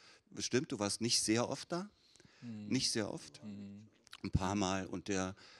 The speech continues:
Speaker 1: erklärte mir dann noch manchmal so ein paar Sachen,
Speaker 2: Mhm.
Speaker 1: dass eine Szene da noch was anderes drunter hat, was ich so nicht gesehen hab.
Speaker 2: Mhm.
Speaker 1: Weil das merkte er bei meinem Spiel, dass da irgendwas fehlt.
Speaker 2: Ja.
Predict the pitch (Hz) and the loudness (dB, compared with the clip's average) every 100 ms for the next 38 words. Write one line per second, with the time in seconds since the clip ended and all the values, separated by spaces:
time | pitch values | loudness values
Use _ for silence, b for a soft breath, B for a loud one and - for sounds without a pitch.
0 | B - 95 117 151 135 131 131 127 127 | B -2 0 2 2 2 2 0 0 -2
1 | 123 123 120 113 117 110 113 113 113 110 | 0 -2 -2 -2 -4 -2 -4 -4 -4 -4
2 | 107 107 95 - - 101 95 90 87 82 | -8 -8 -8 -2 0 0 0 0 0 -2
3 | 73 76 - - - 87 85 78 - - | -6 -6 -4 -6 -6 -4 -2 -4 -4 0
4 | 117 143 123 123 - - 92 90 95 82 | 2 2 0 -2 -6 -8 -6 -6 -8 -8
5 | - 71 87 104 151 - B B 120 113 | -8 -8 -6 -6 -8 -10 B B -12 -8
6 | 98 85 82 82 104 - 123 120 113 107 | -4 -2 -2 0 -2 -2 -4 -2 -2 -2
7 | 104 - - 101 98 - 101 - 92 - | -4 -8 -8 -8 -8 -8 -10 -8 -10 -8
8 | 90 - - b - - 117 113 202 - | -6 -6 -10 b -10 2 2 2 -2 -12
9 | - - 110 | -18 -10 -8